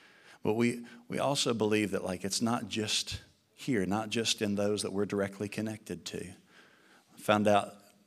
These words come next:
the very beginning of, I think it was probably right before Com City got to come and s-, begin gathering here a little over six years ago,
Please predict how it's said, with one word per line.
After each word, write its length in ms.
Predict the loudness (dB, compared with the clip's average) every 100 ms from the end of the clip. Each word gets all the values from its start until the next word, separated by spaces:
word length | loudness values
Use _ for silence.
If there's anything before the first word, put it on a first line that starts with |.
| -10
the 80 |
very 220 | 0 0 0
beginning 540 | -2 -2 -2 -2 -2
of, 200 | -2 -4
I 60 | -6
think 180 | -10
it 40 | -8
was 120 | -8
probably 260 | -4 -4 -2
right 360 | 0 0 0
before 640 | -4 -4 0 2 4 2 -2 -16 -20 -20 -20 -8
Com 240 | -2 0
City 580 | 2 2 4 2 2 -2 -12 -20 -18 -2
got 180 | 0 0
to 80 | -2
come 200 | 0 0
and 80 | 2
s-, 80 |
begin 400 | 0 -2 0 0
gathering 440 | 0 0 0 -2 -6
here 280 | -4 -2 -2
a 40 |
little 180 | -2 -4
over 120 | -4
six 400 | -4 -4 -4 -4
years 260 | -2 -4 -4
ago, 440 | -4 -6 -6 -10